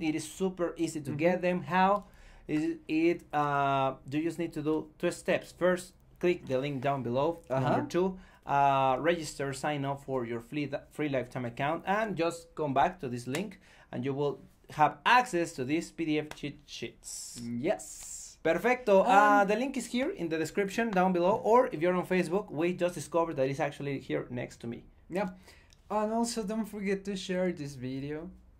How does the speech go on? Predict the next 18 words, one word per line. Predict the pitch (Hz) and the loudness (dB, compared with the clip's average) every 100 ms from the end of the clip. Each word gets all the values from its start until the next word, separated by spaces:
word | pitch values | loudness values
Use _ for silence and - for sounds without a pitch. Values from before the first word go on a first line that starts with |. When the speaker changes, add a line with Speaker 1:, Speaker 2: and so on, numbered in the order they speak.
| - - - - - - - | -20 -20 -20 -20 -20 -20 -14
Speaker 2:
Don't | 120 120 | -6 -6
forget | 120 123 113 95 | -6 -8 -10 -12
to | 113 | -12
give | 113 107 | -10 -10
us | 107 | -10
your | 104 | -10
li-, | 95 101 101 - - - | -8 -10 -12 -16 -20 -18
your | 104 104 - - - | -16 -16 -18 -20 -10
thumbs | 113 101 - | -10 -8 -6
up. | 117 139 - - - - _ - - _ _ _ - | -4 -4 -8 -20 -20 -20 _ -20 -20 _ _ _ -2
Yeah. | 131 120 - _ - - | -2 -2 -8 _ -16 -10
Okay. | 135 127 127 104 - - | -8 -4 -4 -6 -12 -16
Speaker 1:
Perfecto, | - - 104 123 165 139 | -14 -8 -6 -4 -2 0
muy | |
Speaker 2:
¿Quieres | 123 170 156 | 4 4 4
Speaker 1:
bien. | 180 | 4
Speaker 2:
leer | 175 185 | 4 4
comentarios? | 185 175 139 147 165 202 226 - - | 0 -2 0 0 0 -2 -6 -10 -18